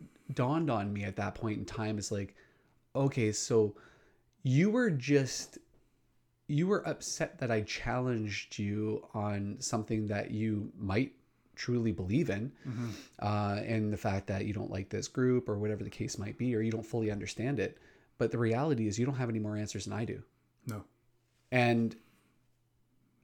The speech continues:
Speaker 1: I mean, that's the whole fucking point of this.
Speaker 2: Yeah.
Speaker 1: Right? Is we, is we don't have all the answers. But
Speaker 2: Yeah.
Speaker 1: I think as a society, we should sure the fuck do better. Because,
Speaker 2: Yeah.
Speaker 1: I mean, there,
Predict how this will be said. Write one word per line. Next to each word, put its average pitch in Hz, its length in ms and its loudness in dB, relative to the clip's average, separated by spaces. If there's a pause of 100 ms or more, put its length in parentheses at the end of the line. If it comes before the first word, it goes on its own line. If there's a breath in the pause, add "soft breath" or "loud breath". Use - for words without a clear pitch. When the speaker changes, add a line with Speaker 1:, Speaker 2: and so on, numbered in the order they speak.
(120)
Speaker 1:
I 147 60 2
mean, 156 140 10
that's 165 240 4
the - 80 0
whole 156 180 2
fucking 120 340 0
point 185 300 0
of - 100 -4
this. - 300 -8 (280 soft breath)
Speaker 2:
Yeah. 110 140 -2 (140)
Speaker 1:
Right? 123 180 4
Is 120 200 4
we, 139 120 4 (120)
is 135 160 8
we 139 60 10
don't 123 240 8
have 123 220 4
all 98 100 2
the 98 160 0
answers. - 380 -4 (360 loud breath)
But 135 140 8
Speaker 2:
Yeah. 135 60 10
Speaker 1:
I - 40 10
think 214 180 8
as 135 140 8
a 104 80 4
society, 110 600 6
we 104 100 6
should - 180 0
sure - 180 4
the 165 80 6
fuck - 260 2
do 104 120 4
better. 123 360 2 (640 soft breath)
Because, 127 500 8
Speaker 2:
Yeah. 135 80 2
Speaker 1:
I 127 40 6
mean, 120 320 6 (2250)
there, 143 300 4